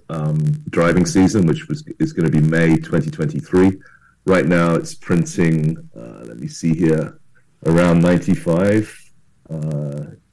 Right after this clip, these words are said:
it's ninety-four thirty-eight right now. So we think there's, it's going back to one twenty a barrel.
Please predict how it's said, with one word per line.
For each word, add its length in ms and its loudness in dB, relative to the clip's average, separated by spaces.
it's 240 0
ninety-four 560 2
thirty-eight 680 0
right 180 -2
now. 140 -2
So 180 -4
we 100 4
think 240 -2
there's, 420 -6
it's 140 -8
going 240 -2
back 200 -2
to 100 -6
one 220 -4
twenty 540 0
a 100 -2
barrel. 600 2